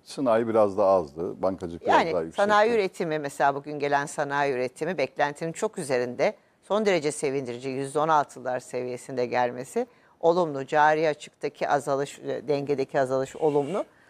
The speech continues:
Speaker 2: Ama tabii ki biz farklı bir şeyi fiyatladık. Küresel bazdaki hareketleri de.
Speaker 1: Şimdi endekse net duygusuz bakıyorum. Net.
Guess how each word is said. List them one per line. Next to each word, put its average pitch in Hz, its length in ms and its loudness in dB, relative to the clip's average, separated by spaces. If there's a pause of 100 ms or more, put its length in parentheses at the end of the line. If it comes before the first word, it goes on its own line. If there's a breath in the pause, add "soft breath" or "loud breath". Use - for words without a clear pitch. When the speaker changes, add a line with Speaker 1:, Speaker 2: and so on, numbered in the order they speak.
(180 soft breath)
Speaker 2:
Ama 220 300 6 (360)
tabii 202 240 0
ki 165 220 -12
biz 262 200 -4 (220)
farklı 196 340 2
bir 175 60 -10
şeyi 151 200 -4
fiyatladık. 160 640 -2
Küresel 175 520 0
bazdaki 147 680 0 (400)
hareketleri 151 720 0
de. 92 100 -8 (200)
Speaker 1:
Şimdi - 420 -8 (680)
endekse 139 500 -2 (500)
net 135 400 2
duygusuz 95 440 -8
bakıyorum. 78 500 -12
Net. - 360 -4